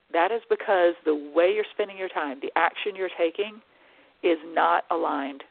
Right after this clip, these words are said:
with your priorities. And that could be a sy-, a symptom that your priorities have shifted, as they do, sneaky little buggers. <laughs> Okay,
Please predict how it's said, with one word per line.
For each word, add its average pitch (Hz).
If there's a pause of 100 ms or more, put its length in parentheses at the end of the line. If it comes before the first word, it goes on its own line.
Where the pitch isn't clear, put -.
(140)
with 147
your 139
priorities. 135 (500)
And 185
that 233
could 277
be 254
a 214 (280)
sy-, -
a 175 (160)
symptom 311 (460)
that 247
your 277
priorities 302
have 269 (160)
shifted, - (1160)
as 185 (120)
they 233 (500)
do, 247 (340)
sneaky 151
little 143
buggers. 147 (560)
<laughs> 294 (560)
Okay, 247